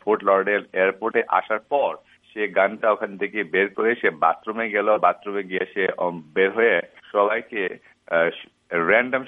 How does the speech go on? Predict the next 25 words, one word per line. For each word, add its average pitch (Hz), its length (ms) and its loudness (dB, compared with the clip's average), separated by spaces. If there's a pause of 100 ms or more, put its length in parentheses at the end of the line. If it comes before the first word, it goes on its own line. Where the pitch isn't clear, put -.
শুটিং 98 240 -12
আরম্ভ 87 400 -2
করলো 87 320 -6 (380)
এবং 87 300 -2 (380)
টার্গেট 127 400 0
করলো 117 260 -10
মাথায় 95 380 -4
গুলি 87 200 -10
করার 76 280 -8
জন্য। 80 140 -12
এতে 107 320 -2
এই 90 300 -6
যে 85 260 -8
মারা 90 280 2
গেল 107 160 -4
on 92 300 -2
the 90 140 -10
spot 101 320 0 (120)
পাঁচজন 117 480 -2 (360)
এবং 87 200 -2 (120)
আটজন 85 540 0
সিরিয়াসলি 95 360 -8
ইনজার্ড 98 400 -2
হলো 139 300 0
এবং 87 260 -2